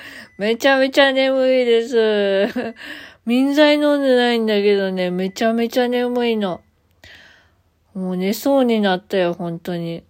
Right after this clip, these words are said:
危ない、危ない。うん。ぐーとか言ってね。<laughs> あ、そんな感じでですね。今日はですね、あのー、そうだな。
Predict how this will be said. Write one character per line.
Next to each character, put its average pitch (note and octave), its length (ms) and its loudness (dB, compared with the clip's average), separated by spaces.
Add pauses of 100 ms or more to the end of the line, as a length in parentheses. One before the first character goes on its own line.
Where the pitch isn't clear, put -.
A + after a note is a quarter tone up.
(200)
危 E3+ 120 -8
な F3+ 420 -4
い、 - 20 -8
危 E3+ 60 -6
な E3 320 -4
い。 - 80 -20 (880)
う F3+ 40 -10
ん。 D#3 460 -10 (1400)
ぐ C3+ 840 -8 (160)
ー - 40 -20
と A2+ 80 -12
か C3 160 -8
言 - 0 -
っ - 20 -20
て D3+ 160 -4
ね。 A3+ 1000 0 (580)
<laughs> C#4 480 -16
あ、 - 140 -8
そ A3 180 -2
ん A3+ 60 -2
な A#3+ 120 0
感 B3+ 220 2
じ B3+ 60 0
で B3+ 380 2
で G#3 40 -6
す G#3+ 160 -6
ね。 A#3 260 -2 (360)
今 B3+ 140 0
日 B3+ 60 4
は A#3 200 4
で F#3 200 0
す F#3 200 -8
ね、 G3 440 -2
あ F3 180 -4
の D#3 1300 -8 (520)
ー、 - 60 -20 (300)
そ A3 140 -4
う G#3 60 -2
だ E3 160 -2
な。 E3 540 -6